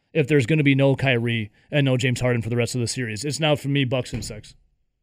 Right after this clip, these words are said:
Do you think, I don't think, I don't think K D can take over this series in the playoffs when it matters most,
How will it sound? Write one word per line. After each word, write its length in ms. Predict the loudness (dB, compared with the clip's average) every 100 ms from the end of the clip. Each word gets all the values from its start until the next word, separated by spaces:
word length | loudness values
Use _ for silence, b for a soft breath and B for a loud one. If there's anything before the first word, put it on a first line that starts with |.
| _ _ _ _ _ _ _ _
Do 80 | 0
you 40 | 2
think, 240 | 2 0 _
I 100 | 2
don't 160 | 4 4
think, 220 | 2 2
I 100 | 2 2
don't 140 | 2
think 180 | 0 0
K 160 | 2
D 180 | 2 2
can 160 | 0 0
take 180 | 0 0
over 220 | 0 -2
this 160 | -4
series 400 | -4 -4 -4 -8 0
in 220 | 4 4
the 100 | 4
playoffs 680 | 4 4 4 4 0 -8 -12 -16 _ _ _ -2
when 140 | 2
it 60 | 4
matters 340 | 4 2 2
most, 460 | 0 0 -2 -12